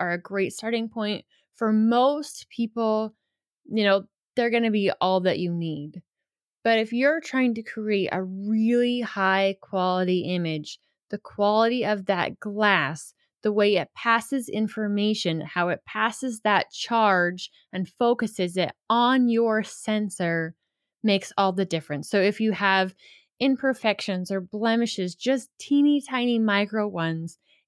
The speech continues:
inside that glass as it's passing through those layers, that may diffuse a little bit of light. So then it's just a little bit more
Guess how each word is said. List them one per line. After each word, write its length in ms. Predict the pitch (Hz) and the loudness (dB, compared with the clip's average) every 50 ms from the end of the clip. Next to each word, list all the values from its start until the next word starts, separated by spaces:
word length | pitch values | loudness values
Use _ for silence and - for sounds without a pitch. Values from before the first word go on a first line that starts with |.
| _ - | _ 0
inside 640 | 240 254 254 262 247 - - 269 226 220 226 202 - | 2 2 2 2 0 0 -2 0 2 2 0 0 0
that 280 | 196 170 160 - - | 0 0 0 -2 -4
glass 680 | _ - 220 240 247 240 208 180 165 165 185 180 - - - | _ -8 -4 0 2 4 4 4 4 2 0 -4 -8 -8 -8
as 140 | 190 185 185 | -8 -4 -2
it's 240 | 180 - - - _ | -4 -4 -4 -10 _
passing 460 | - - 208 208 196 - 233 226 220 | -10 -6 -6 -6 -6 -4 -4 -4 -4
through 260 | 214 - - 226 220 | -4 -6 -4 -4 -2
those 320 | 190 190 180 170 175 - - | 0 0 0 -2 -2 -6 -10
layers, 800 | 190 208 226 240 247 262 247 208 175 170 165 170 175 180 - _ _ _ _ _ _ _ _ _ _ _ _ _ _ - | -8 -6 -2 0 2 2 2 2 2 0 -2 -4 -6 -10 -14 _ _ _ _ _ _ _ _ _ _ _ _ _ _ 2
that 320 | 208 196 196 196 - - - 185 | 4 4 4 4 2 0 -4 -8
may 560 | 190 196 190 185 180 180 185 185 180 180 185 _ _ _ _ _ - | -6 -2 0 0 0 0 0 -2 -2 -4 -6 _ _ _ _ _ -4
diffuse 580 | 220 202 - - - - 226 233 233 233 220 214 | -4 -4 -4 -6 -4 -2 0 0 2 0 0 -2
a 60 | 196 | -6
little 220 | 175 175 175 170 | -4 -4 -4 -4
bit 140 | 165 170 175 | -4 -4 -4
of 80 | 170 165 | -4 -2
light. 300 | 165 175 170 160 156 147 | 0 0 2 2 2 0
So 220 | - - 185 180 | -4 -6 -6 -6
then 240 | 170 175 180 170 185 | -2 0 0 0 0
it's 200 | 185 180 - - | -2 -2 -4 -6
just 200 | - 185 - - | -8 -8 -4 -2
a 60 | 196 185 | -2 -2
little 340 | 180 170 170 180 180 190 185 | -2 0 0 2 2 2 2
bit 180 | 175 180 165 - | 2 0 -2 -2
more 240 | 180 180 175 170 | -2 -2 -2 -4